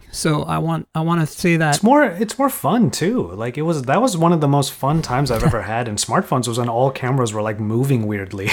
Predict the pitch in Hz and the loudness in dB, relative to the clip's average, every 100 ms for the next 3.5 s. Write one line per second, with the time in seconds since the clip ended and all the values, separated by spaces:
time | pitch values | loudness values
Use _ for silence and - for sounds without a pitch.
0 | - - 165 - 226 214 190 160 165 185 | -6 -2 0 2 4 4 2 0 0 0
1 | 160 - 139 - - 151 143 151 127 - | -2 -2 -6 -8 -4 -4 0 -2 -2 -6
2 | _ _ 127 143 143 143 139 123 135 131 | _ _ -4 0 2 0 -2 0 0 0
3 | 127 127 - 139 113 | 0 -2 -2 -2 -4